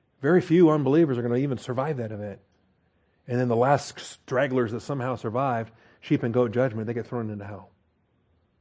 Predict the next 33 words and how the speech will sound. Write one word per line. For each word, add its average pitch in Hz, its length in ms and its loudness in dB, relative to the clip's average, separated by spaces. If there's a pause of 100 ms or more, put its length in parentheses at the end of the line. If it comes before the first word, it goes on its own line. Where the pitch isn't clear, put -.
(200)
Every 131 240 -2
unbeliever 123 420 2
will 110 100 -2
be 110 60 -6
thrown 113 280 -4
in 113 100 -4
hell. 104 160 -6
No 127 300 0
unbeliever 127 540 0
will 110 160 -2
survive 110 440 -8
to 113 60 -16
the 113 60 -12
millennial 101 340 -12
kingdom. 107 320 -16 (2250)
So, 107 280 -10 (2000)
the 135 80 -2
rest 196 240 8
of 156 80 8
verse 147 240 6
three 143 240 4
then, 131 260 4
in 127 80 0
verse 143 240 4
four, 151 360 8
let's 127 120 0
get 170 120 0
a 151 40 0
start 151 300 2
on 127 160 2
this. 117 300 -2
This, 160 280 -2
uh, 135 240 4